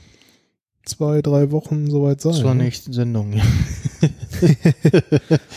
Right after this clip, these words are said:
Speaker 2: Ja, das iPhone kommt zur nächsten <laughs> Sendung hier, ja.
Speaker 1: Mutmaßlich wäre das so. Also,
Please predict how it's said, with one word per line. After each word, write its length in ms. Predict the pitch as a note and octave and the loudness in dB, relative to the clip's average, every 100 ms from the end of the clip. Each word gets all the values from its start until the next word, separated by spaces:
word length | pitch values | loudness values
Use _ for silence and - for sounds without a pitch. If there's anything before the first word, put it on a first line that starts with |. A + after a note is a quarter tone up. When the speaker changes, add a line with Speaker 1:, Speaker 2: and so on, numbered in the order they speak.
| - - - _ _ - - - _ | -20 -20 -20 _ _ -20 -20 -20 _
Speaker 2:
Ja, 160 | C3+ A#2 | -2 -2
das 240 | A2+ - | -2 -8
iPhone 340 | - B2 B2+ B2 | -10 -8 -6 -6
kommt 240 | - B2 | -6 -6
zur 120 | A#2+ | -4
nächsten 480 | A#2 A#2 - A#2+ A2+ - - | -4 -4 -6 -6 -4 -6 0
<laughs> 200 | D#3 - | 0 2
Sendung 420 | C3+ A#2 A#2 G#2 | 0 0 0 -6
hier, 280 | - G#2 G#2 | -6 -4 -2
ja. 160 | C3 D3+ | 0 0
Speaker 1:
Mutmaßlich 840 | A#2 D3 D3+ - D#3 C#3+ - - | -2 -2 0 -2 -4 -4 -6 -6
wäre 240 | C#3 C3 | -2 -2
das 220 | A2+ A2 - | -2 -6 -8
so. 240 | B2+ B2 | -12 -10
Also, 280 | A2 A#2+ | -8 -6